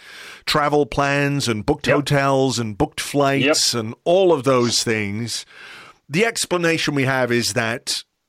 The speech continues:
Speaker 1: there are issues with policing levels because of the coronation, which is taking place the following weekend. So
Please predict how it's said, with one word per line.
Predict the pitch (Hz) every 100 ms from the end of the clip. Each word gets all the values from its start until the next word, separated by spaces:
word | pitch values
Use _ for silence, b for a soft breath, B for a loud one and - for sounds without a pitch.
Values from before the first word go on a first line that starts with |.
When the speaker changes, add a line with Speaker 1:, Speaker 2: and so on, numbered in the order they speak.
| -
Speaker 1:
there | 117 123 120
are | 117 120
issues | 147 135 147 127 113
with | 120 113
policing | 135 151 180 - 135
levels | 131 131 143
because | - 120 131 131
of | 110
the | 101
coronation, | - 131 120 123 135 -
which | 127 113
is | -
taking | - 151 185 151
place | 135 135 131 -
the | 117
following | - 208 202 143 127
weekend. | 131 - 131 123 -
So | 139 120